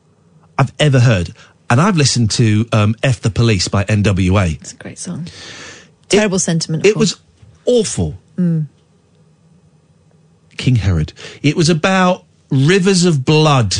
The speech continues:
Speaker 1: and sl-, and slit the babies' throats.
Speaker 2: What?
Speaker 1: And of course, we all forget this, right? No one talks about this anymore, right? This is why the mon-, this is why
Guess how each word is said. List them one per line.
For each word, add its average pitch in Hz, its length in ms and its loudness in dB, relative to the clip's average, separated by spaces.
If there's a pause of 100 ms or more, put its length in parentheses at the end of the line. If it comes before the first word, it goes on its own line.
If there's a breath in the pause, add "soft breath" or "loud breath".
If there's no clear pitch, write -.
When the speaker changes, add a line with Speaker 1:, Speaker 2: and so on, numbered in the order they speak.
(800 loud breath)
Speaker 1:
and 120 300 4
sl-, - 440 -4 (100)
and 135 260 2
slit 170 680 -2
the 175 120 2
babies' 156 540 2
throats. 143 380 0
Speaker 2:
What? 523 640 -2 (400 loud breath)
Speaker 1:
And 180 80 2
of 220 120 0
course, - 260 -2 (460)
we 240 260 0
all 339 100 -4
forget 233 500 -4
this, 98 300 -12
right? 87 200 -10
No 208 140 -4
one 339 140 -6
talks - 360 -4
about 156 220 0
this 104 180 -4
anymore, 85 380 -6
right? 85 260 -4 (180)
This 233 180 -2
is 320 80 -6
why 294 140 -4
the 226 80 0
mon-, 202 200 0
this 220 180 -4
is 311 60 -8
why 269 240 0